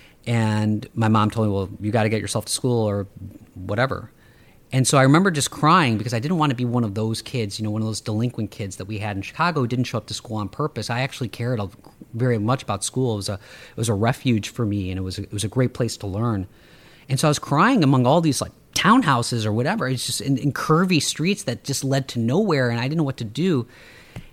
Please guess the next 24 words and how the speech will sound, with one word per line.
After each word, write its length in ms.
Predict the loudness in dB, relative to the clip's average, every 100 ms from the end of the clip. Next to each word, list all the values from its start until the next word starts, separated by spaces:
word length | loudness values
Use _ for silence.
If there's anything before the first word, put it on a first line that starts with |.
| -18 0
And 420 | 4 6 6 4 2 0
I 120 | 2
just 240 | 2 0
looked 520 | 2 4 4 2 -12 -12 _ _ _ _ _
through 420 | -4 4 6 6 4
tear-filled 520 | 2 2 4 4 6
eyes 480 | 6 6 4 0 -4 -12 -20 -6
at 160 | -2
a, 260 | 0 -2 -4
at 60 | -4
a 80 |
house 580 | 0 2 2 0 -4 -8 -12 -20 -20 _ _ _ _ _ _ 0
with 220 | 2 2
a 40 |
very 220 | 0 4
nice 200 | 6 6
car, 220 | 4 4 4
by 160 | 2
the 60 | 0
way. 220 | -2 -2
It 40 |
was 180 | -4 -6
like 160 | -8 -8
a, 240 | -10 -12